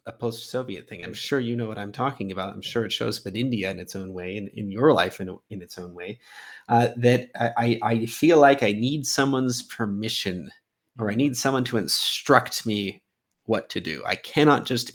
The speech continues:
Speaker 1: independently make that choice based on my own analysis of what seems like the best thing to do. I think that's the disease we really need to help people get over.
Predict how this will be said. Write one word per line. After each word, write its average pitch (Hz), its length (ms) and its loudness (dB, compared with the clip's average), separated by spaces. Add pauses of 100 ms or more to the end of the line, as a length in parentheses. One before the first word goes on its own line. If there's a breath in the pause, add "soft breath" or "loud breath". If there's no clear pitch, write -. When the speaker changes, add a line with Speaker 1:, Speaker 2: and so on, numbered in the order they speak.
Speaker 1:
independently 110 640 -2
make 101 280 -4
that 104 180 -2
choice 101 320 -2
based 113 320 -2
on 110 140 -2
my 95 100 -4
own 117 140 0
analysis 101 600 -6
of 82 120 -18
what 87 140 -8
seems 85 380 -14
like - 200 -16
the - 60 -20 (100)
best - 280 -16
thing - 200 -20
to - 100 -20
do. - 140 -20 (200)
I 92 40 -10
think 143 240 -6
that's 123 300 0
the 110 100 -2
disease 95 480 -8
we 87 100 -14 (100)
really 104 200 -8
need 87 120 -12
to 85 140 -8
help 107 160 -8
people 95 260 -16
get 82 200 -16
over. - 420 -16